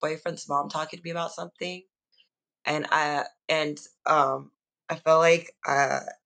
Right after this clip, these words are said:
it took, it was really hard to hear at first, but now I,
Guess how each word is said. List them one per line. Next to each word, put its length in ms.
it 120
took, 260
it 100
was 180
really 220
hard 280
to 100
hear 180
at 220
first, 440
but 160
now 160
I, 180